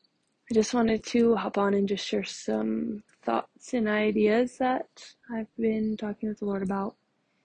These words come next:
Um, a lot of them I don't actually even have in my head, but the Lord told me to record a podcast, so here I am, being obedient and recording one. So we'll see what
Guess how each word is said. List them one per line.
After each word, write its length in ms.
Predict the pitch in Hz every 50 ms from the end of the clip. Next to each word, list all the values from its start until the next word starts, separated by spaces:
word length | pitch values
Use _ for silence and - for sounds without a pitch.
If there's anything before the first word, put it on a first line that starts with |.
| _ _ _ _ _ -
Um, 220 | 202 196 202 214
a 40 | 214
lot 160 | 214 202 196
of 100 | 196 190
them 120 | 208 214
I 60 | 208 202
don't 180 | 202 202 202
actually 300 | 214 - - - - 214
even 160 | 214 208 214
have 160 | 196 214 220 214
in 80 | 220
my 120 | - - 214
head, 220 | 202 - 107 98
but 220 | - - - - - _ _ _ _ _ _ _ _ _ _ _ _ - -
the 80 | 240
Lord 160 | 233 - - -
told 140 | 208 208
me 100 | 208 208
to 80 | 202 196
record 340 | 190 196 196 202 - 208 196
a 60 | 202
podcast, 680 | - 202 - - - - - 208 202 208 202 - - -
so 380 | 220 214 208 202 202 202 202 - _ _ _ _ _ _ _ _ _ _ _ _ _ _ _
here 120 | - 190 185
I 40 |
am, 400 | 185 190 196 214 240 262 285 277 - _ _ _ _ _ _ -
being 380 | 196 202 202 190 190 190 190 190
obedient 600 | 190 190 196 196 190 202 196 202 240 269 - - -
and 340 | - 220 214 214 214 208 202
recording 400 | 208 196 - - 208 190 190 190
one. 320 | 190 - - 226 - 214 202
So 120 | - - 214
we'll 140 | 196 202
see 200 | 208 - - 214
what 260 | 208 208 214 240 330